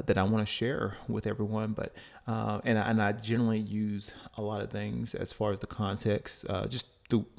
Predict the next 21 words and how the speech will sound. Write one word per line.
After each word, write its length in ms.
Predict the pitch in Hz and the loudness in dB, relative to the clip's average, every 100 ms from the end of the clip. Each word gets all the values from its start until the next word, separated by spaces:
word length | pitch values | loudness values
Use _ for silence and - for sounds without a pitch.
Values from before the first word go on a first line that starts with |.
| 104 | 0
you 100 | 90 | 0
know, 80 | 98 | -2
just 300 | - - - | -4 -6 -4
over 180 | 113 | -6
the 60 | - | -6
course 240 | - 107 | 2 2
of 100 | - | 2
the 80 | - | -4
week. 300 | 98 113 - - - - - | -4 -4 -10 -18 -20 -20 -8
Um, 340 | 101 101 - - | -4 -4 -4 -4
I, 240 | 98 - | -4 0
I 40 | |
usually 300 | 110 107 101 | 0 0 -2
use 220 | 107 104 101 | -4 -2 0
a 40 | |
lot 160 | 95 98 | 2 2
of 140 | 92 - - | 0 -6 -4
little 160 | 131 - | -2 2
things 240 | 107 107 | 4 4
that 100 | - | 2
I, 220 | 101 95 | 2 0